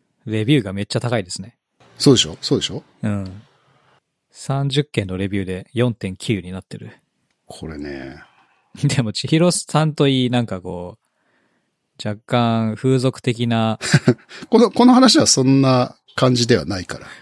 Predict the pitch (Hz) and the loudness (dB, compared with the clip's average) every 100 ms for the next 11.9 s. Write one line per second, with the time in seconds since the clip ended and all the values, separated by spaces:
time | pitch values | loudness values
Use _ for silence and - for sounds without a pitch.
0 | - 156 165 160 151 170 160 156 - 170 | -6 -2 0 0 0 0 2 2 4 4
1 | 135 117 107 104 104 117 110 120 104 104 | 4 0 0 0 0 0 2 0 0 -2
2 | 95 98 98 90 92 92 - - 117 107 | -4 -8 -8 -8 -10 -12 -16 -14 -10 -6
3 | 104 101 _ - - 92 - 190 202 214 | -6 -8 _ -16 -12 -4 0 4 4 4
4 | 214 214 160 113 - - 147 131 - 107 | 6 4 4 2 2 2 4 2 2 0
5 | 110 117 98 82 117 113 85 85 - - | 2 0 -2 0 2 2 0 -8 -6 -6
6 | - - - 247 - - 226 - - - | -2 0 2 2 0 -4 -4 -6 -6 -8
7 | - 185 - - - - 151 160 160 165 | -8 -14 -14 -20 -14 -8 -4 -2 0 -2
8 | 147 143 113 113 117 92 85 87 85 - | 0 2 0 -2 -6 -8 -10 -12 -14 -14
9 | - - - - 131 135 123 95 - 151 | -12 -10 -12 0 4 6 4 2 -2 2
10 | 156 143 117 156 - 143 104 101 - 107 | 2 4 2 0 0 0 0 -2 -2 -6
11 | 104 101 92 92 92 92 87 80 | -6 -8 -6 -6 -8 -8 -8 -10